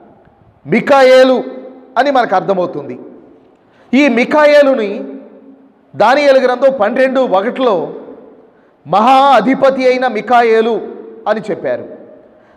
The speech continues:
"ఆ కాలమందు నీ జనుల పక్షమున నిలుచునట్టి మహా అధిపతియగు మిఖాయేలు వచ్చును" అన్నాడు. మహా అధిపతి అయిన మిఖాయేలే బలిష్ఠుడైనటువంటి దూత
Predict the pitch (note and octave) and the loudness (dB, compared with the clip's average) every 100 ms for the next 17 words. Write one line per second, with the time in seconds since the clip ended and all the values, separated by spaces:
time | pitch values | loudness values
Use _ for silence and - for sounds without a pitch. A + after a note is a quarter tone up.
0 | _ F3+ B3 B3 A#3 D4+ D4 C#4 C4+ C#4+ | _ 0 0 2 2 4 2 0 0 -2
1 | C#4 G#3 C#3+ B3 C#4+ C#4 B3+ - D4 C4+ | -4 -6 -4 0 2 2 0 -2 -2 0
2 | C4 G#3+ B3 C4+ C4 A#3 G#3 A#3+ C#4+ - | 0 -2 -4 -4 -2 0 -2 -6 -10 -12
3 | - - - - _ _ _ - F3+ A#3 | -20 -20 -20 -20 _ _ _ -6 0 2
4 | C#4 C#4+ C4+ G#3+ C#4 C#4 B3+ C4 A#3+ C4+ | 4 4 2 0 0 0 0 0 0 0
5 | G#3+ A3 B3+ C4 B3+ B3+ A#3+ A#3+ A#3+ A#3+ | -2 -2 2 2 4 2 2 -2 -2 0
6 | A#3+ G#3+ F3 C3+ - - - - _ _ | 2 2 0 -2 -8 -18 -20 -20 _ _
7 | _ _ _ _ _ _ - - - - | _ _ _ _ _ _ -20 -20 -12 -4
8 | G#3 B3+ C#4 C4+ C4+ C4+ C#4 C4+ C4+ C4 | 0 2 4 4 2 2 2 2 0 0
9 | G#3+ - B3+ C4 B3+ G3+ D3+ F3+ - - | -4 0 4 4 4 0 -4 -8 -12 -18
10 | - - - _ _ _ - F#3+ C#4 D4+ | -20 -20 -20 _ _ _ -4 0 2 0
11 | - D4+ D4 D4 C#4+ C#4 C#4 C#4+ C4+ E3+ | -2 2 4 4 2 2 2 0 -4 -2
12 | C4 | 0